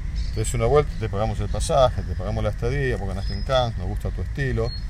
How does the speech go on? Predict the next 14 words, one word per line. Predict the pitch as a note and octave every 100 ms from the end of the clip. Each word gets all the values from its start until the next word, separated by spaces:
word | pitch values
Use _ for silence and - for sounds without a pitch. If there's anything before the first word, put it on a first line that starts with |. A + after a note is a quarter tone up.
| - - -
Vos | D#3+
vas | F3+ -
a | G#2
ir. | F#2+ - - - - - - - - -
Y | -
cuando | B2 A#2+
vas | D3+ D#3+
a | E3
ir | D#3+
te |
van | B2 C3+
a |
recibir, | B2+ B2 C3+ B2 - - - - - - - -
¿no? | A#2 C#3